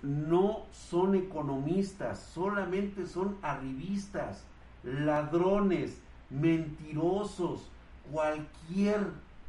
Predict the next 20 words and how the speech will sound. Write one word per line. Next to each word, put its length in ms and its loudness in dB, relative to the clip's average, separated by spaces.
ser 480 4
humano 760 2
que 80 -4
se 180 -6
ponga 540 0
del 240 -2
lado 400 0
de 160 -4
un 300 -4
político, 800 -8
que 140 0
apoye 800 2
a 140 0
un 260 -2
político, 960 -8
es 340 -6
un 220 -4
pendejo, 880 -4
bien 380 0
hecho 600 0